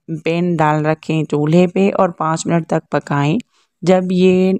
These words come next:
ए, ब्राउन हो जाएं ये छिलके, अब ये उतार के तेल अलग कर लें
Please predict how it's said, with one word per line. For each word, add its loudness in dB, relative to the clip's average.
ए, 2
ब्राउन 2
हो -2
जाएं 0
ये 2
छिलके, 0
अब -6
ये 2
उतार -2
के -2
तेल -2
अलग 0
कर -4
लें 0